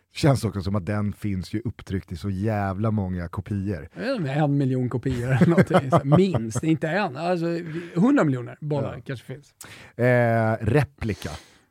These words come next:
Speaker 1: heter det väl alltid
Speaker 2: Men
Speaker 1: när det kommer till
Speaker 2: Ja, men i det här
Speaker 1: fotbollssammanhang.
Speaker 2: fallet är det ingen replika, utan det är originalbollen. Så att, alltså den dyra, den som man verkligen spelar med all teknik in i alla lager och, och skit.
Speaker 1: Jo,
Speaker 2: Och
Speaker 1: men det
Speaker 2: så
Speaker 1: finns ju
Speaker 2: får
Speaker 1: också repliker som bara är rena kopior.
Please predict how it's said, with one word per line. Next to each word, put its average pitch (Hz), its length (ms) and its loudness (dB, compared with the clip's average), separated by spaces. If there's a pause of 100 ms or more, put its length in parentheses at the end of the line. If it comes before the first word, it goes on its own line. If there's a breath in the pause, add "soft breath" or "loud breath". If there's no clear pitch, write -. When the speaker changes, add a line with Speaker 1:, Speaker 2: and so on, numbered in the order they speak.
(180)
Speaker 1:
heter 101 180 -8
det 92 60 -4
väl 92 100 -4
alltid 151 160 0
Speaker 2:
Men 98 80 -4
Speaker 1:
när 104 60 0
det 104 60 0
kommer 95 200 -4
till 87 120 -4
Speaker 2:
Ja, 120 80 0
men - 100 -8
i - 40 -
det 87 60 -4
här - 460 2
Speaker 1:
fotbollssammanhang. 214 320 8
Speaker 2:
fallet 185 260 6
är 175 80 6
det 170 60 8
ingen 156 220 6
replika, 156 440 2
utan 131 200 -6
det 131 60 0
är 131 80 0
originalbollen. 127 1040 -2
Så 110 80 -12
att, - 80 -16
alltså 135 180 -4
den 135 240 2
dyra, 131 540 2
den 131 180 -2
som 127 100 -2
man 135 80 0
verkligen 123 220 -2
spelar 127 320 -4
med 123 160 -2
all 120 120 -2
teknik 127 600 -2
in 120 200 -2
i 123 40 -2
alla 120 220 -2
lager 123 420 -2
och, 120 260 -6
och 127 140 -6
skit. 131 220 -6
Speaker 1:
Jo, 151 140 8
Speaker 2:
Och 156 60 6
Speaker 1:
men 147 100 4
det 139 60 4
Speaker 2:
så 135 60 2
Speaker 1:
finns 139 120 6
ju - 20 2
Speaker 2:
får 139 40 6
Speaker 1:
också 127 180 2
repliker 123 460 0
som 120 220 2
bara 110 240 4
är 98 200 0
rena 95 260 0
kopior. 95 540 -4